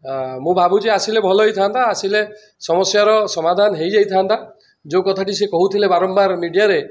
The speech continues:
ଯେ କୌଣସି proof ନାହିଁ ମୋତେ ସେ କେମିତି ban କରିଦେବ, ମୋର proof ଦେଖାଅ ମୋତେ, ମୁଁ ତାପରେ ମାନିବି। ଆ, ମାନା ଭାଉଜ ବି ଆସିକି କହିଲେ। ତାପରେ ଆଜି ମୁଁ social ମିଡ଼ିଆରେ ଗୋଟେ photo ମଧ୍ୟ post କରିଛି, ଯେଉଁଥିରେ କି ପରିଷ୍କାର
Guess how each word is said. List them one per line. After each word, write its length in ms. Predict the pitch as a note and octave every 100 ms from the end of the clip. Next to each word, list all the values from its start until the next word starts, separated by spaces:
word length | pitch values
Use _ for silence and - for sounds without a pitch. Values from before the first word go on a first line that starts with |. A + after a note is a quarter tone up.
| - _ -
ଯେ 80 | G3
କୌଣସି 360 | G3 G#3 G#3
proof 480 | G#3 - G3+ B3 -
ନାହିଁ 180 | A3+ A3+
ମୋତେ 260 | G#3 G3+ G3+
ସେ 140 | G#3
କେମିତି 300 | G3+ G3 G3+
ban 240 | F#3+ F#3 F3+
କରିଦେବ, 300 | F3+ E3+ E3+ D3+ - - _
ମୋର 140 | E3 F#3+
proof 320 | F#3+ F#3+ A3+ F3
ଦେଖାଅ 280 | G3+ F#3+
ମୋତେ, 260 | G3+ F#3+ G#3
ମୁଁ 160 | G3 F#3
ତାପରେ 320 | E3+ E3 E3+
ମାନିବି। 360 | D#3 E3+ F#3+ C3+ - _ _ _ -
ଆ, 60 | C#3 C3+ C3+ C3+ C3
ମାନା 200 | C#3 D#3+
ଭାଉଜ 240 | F3+ F#3 G3
ବି 140 | G3
ଆସିକି 260 | G3 G3 G#3
କହିଲେ। 280 | G3 F#3+ G#3
ତାପରେ 260 | F#3 F#3
ଆଜି 200 | E3+ D#3
ମୁଁ 100 | F#3
social 300 | F3 D#3 F#3
ମିଡ଼ିଆରେ 300 | F3+ F3 G3
ଗୋଟେ 200 | F#3+ F#3+ F#3+ - _ -
photo 220 | E3 A3
ମଧ୍ୟ 240 | A3 G3+ A3+ G#3+ G3 -
post 220 | F#3+ F#3+ -
କରିଛି, 340 | G3+ G3 F#3+ D3 - _ _ -
ଯେଉଁଥିରେ 340 | E3 F#3 G3+
କି 100 | G#3
ପରିଷ୍କାର 560 | G#3 F3 F3+ - A3